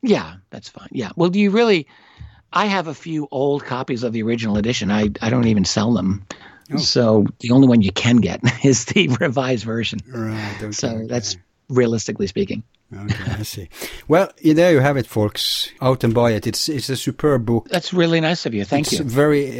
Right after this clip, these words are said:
Speaker 2: interesting and thrilling, uh, when you, you know, we love scenario thinking, and that's basically what that book is.
Speaker 1: Thank you. Yeah.
Speaker 2: As well as, as well as the show today, by the way.
Speaker 1: The, the, I would just wanna put in a word for my co-author, Bryce Zabel, who, um,
Speaker 2: Yeah.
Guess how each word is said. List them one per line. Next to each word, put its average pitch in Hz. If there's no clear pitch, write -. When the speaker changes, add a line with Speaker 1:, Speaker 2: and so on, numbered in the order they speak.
Speaker 2:
interesting 123
and 117
thrilling, 127
uh, 110
when 113
you, 110
you 160
know, 156
we 135
love 139
scenario 90
thinking, 87
and 104
that's 123
basically 107
what 101
that 92
book 95
is. 104
Speaker 1:
Thank 143
you. 107
Yeah. 113
Speaker 2:
As 107
well 117
as, -
as 110
well 117
as 101
the 98
show 101
today, 92
by 85
the 90
way. 87
Speaker 1:
The, 220
the, 208
I 202
would 330
just 190
wanna 160
put 165
in 151
a 135
word 135
for 139
my 113
co-author, 120
Bryce 113
Zabel, 110
who, 120
um, 104
Speaker 2:
Yeah. 117